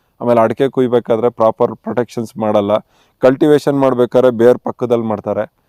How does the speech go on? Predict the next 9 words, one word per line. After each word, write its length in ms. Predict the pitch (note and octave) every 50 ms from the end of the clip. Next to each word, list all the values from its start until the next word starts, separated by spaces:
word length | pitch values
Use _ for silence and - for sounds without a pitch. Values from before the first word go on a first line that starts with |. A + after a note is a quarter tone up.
| _ _ _ _ _ _ -
ಆಮೇಲೆ 260 | - A#2 A#2+ B2+ B2
ಜ-, 120 | A#2+ A#2 A#2
ಕೆಲವರು, 600 | - - B2+ C3+ C#3 C#3 C3+ C#3 C3+ C3 B2+ A#2+ - _ _ _ _ _ _ -
ಆ, 560 | - B2+ A#2+ A#2 A#2 A2+ A2 A2 G#2+ G#2+ G#2+ G#2 G#2 - - - A#2
ಮಳೆ 240 | A#2 A#2+ C3 D3 D#3
ಜಾಸ್ತಿ 400 | B2+ C3 B2+ C#3 - _ D3+ D3
ಬಂದಾಗ 400 | C3 C#3 C3+ B2+ B2+ B2+ B2 C#3
ನೀರ್ 320 | C3+ A#2+ A#2+ B2+ C#3 C3
ನಿಲ್ಲುತ್ತೆ, 420 | B2 A#2+ A#2 A2 A2 G2 - A#2+